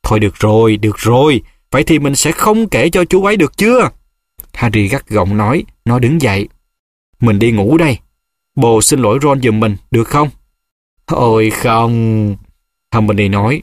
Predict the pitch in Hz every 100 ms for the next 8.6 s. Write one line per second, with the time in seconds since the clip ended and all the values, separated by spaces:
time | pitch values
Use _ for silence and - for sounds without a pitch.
0 | - 123 107 110 101 95 90 120 101 101
1 | 123 104 110 101 - _ _ _ _ _
2 | _ _ - 127 135 180 202 143 107 170
3 | 190 156 165 160 - 113 107 104 107 113
4 | 165 113 107 151 196 151 139 131 - 143
5 | 135 127 113 98 - 135 120 120 123 147
6 | 104 180 180 123 - 120 107 113 - _
7 | - 139 135 127 143 139 131 127 131 123
8 | 117 - 117 - -